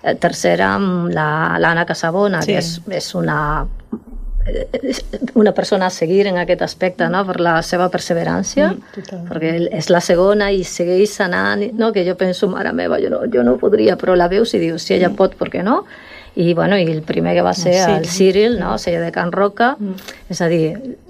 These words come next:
Speaker 1: a, a vegades la teva posició és diferent segons en qui, a qui estiguis, no? I
Speaker 2: Mm.
Speaker 1: va, va ser meravellós.
Speaker 2: Mm.
Speaker 1: Però és, això és difícil.
Speaker 2: Mm.
Speaker 1: I el concurs és una part, eh, teòrica, que aquesta part teòrica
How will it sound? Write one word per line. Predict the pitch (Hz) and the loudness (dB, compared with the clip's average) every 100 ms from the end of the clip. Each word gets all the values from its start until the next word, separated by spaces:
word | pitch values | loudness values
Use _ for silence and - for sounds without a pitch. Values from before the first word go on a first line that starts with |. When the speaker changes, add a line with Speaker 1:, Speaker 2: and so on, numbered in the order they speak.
| - | -10
Speaker 1:
a, | - - 170 | -6 0 2
a | |
vegades | 180 180 190 220 190 | 2 4 4 2 0
la | 175 175 | 0 0
teva | 185 202 | 2 0
posició | 202 196 175 - 196 202 240 - | -2 -8 -10 0 2 4 4 2
és | 202 175 - | -2 -4 -6
diferent | 190 185 185 208 240 | -6 -2 2 4 2
segons | - 190 220 196 | 0 0 2 0
en | 196 | -4
qui, | - 175 226 | -4 -2 -2
a | - - | -4 -4
qui | 202 | -2
estiguis, | 185 - 202 175 - - | -2 0 2 2 0 -4
no? | - | 0
I | - 208 | 0 0
Speaker 2:
Mm. | |
Speaker 1:
va, | 165 180 | 0 -2
va | 170 | -6
ser | - 165 | -6 -6
meravellós. | - - - - - - | -6 -4 -4 -6 -10 -4
Speaker 2:
Mm. | 208 196 | -4 0
Speaker 1:
Però | 170 | 2
és, | 170 170 156 - | 2 0 -6 -2
això | 175 - - - | -4 -2 -4 -4
és | - | -4
difícil. | - - - - - - | -8 -6 -8 -8 -10 -4
Speaker 2:
Mm. | 214 208 196 - - - | 0 0 -2 -10 -16 -2
Speaker 1:
I | 185 175 175 165 160 156 - - | 0 2 0 0 0 0 -4 -8
el | 170 | -4
concurs | - 165 185 190 208 190 | -2 0 2 2 2 4
és | 175 170 - - - | 4 2 -6 -14 -8
una | 180 165 | -2 0
part, | 175 165 165 - - | 2 0 0 -6 -2
eh, | 190 165 160 160 | 0 2 0 -2
teòrica, | 170 175 240 330 381 359 _ _ _ | 0 2 2 -2 -4 -8 _ _ _
que | - | -12
aquesta | 147 - - | -12 -8 -6
part | 165 156 156 | -2 -2 -2
teòrica | 165 170 165 165 | -2 -2 -2 0